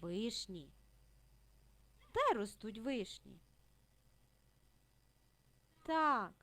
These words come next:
вишні ростуть в саду. Правильно, це фрукти. Дивимося далі. Що це?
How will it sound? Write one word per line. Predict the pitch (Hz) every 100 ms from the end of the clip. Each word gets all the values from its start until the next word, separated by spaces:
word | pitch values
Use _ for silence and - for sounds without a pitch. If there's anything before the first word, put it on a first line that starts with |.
| -
вишні | - 403 539 - 226 175
ростуть | 160 160 - 175 233 277
в |
саду. | - - 175 156 151 151 156 _ _ _ _ _ _ _ _ _ _ _ _ _ _ _ - _ _ _ _ _ _ - - - - - - -
Правильно, | - 480 480 440 392 349 311 320 - -
це | - - 247 466 640 - - - -
фрукти. | 165 180 185 - - 170 180 - - - - - - - - - -
Дивимося | 170 170 180 254 - 539 466
далі. | 370 339 320 311 - - - - - - - - - - - - - - - - - -
Що | - - 554 339
це? | - -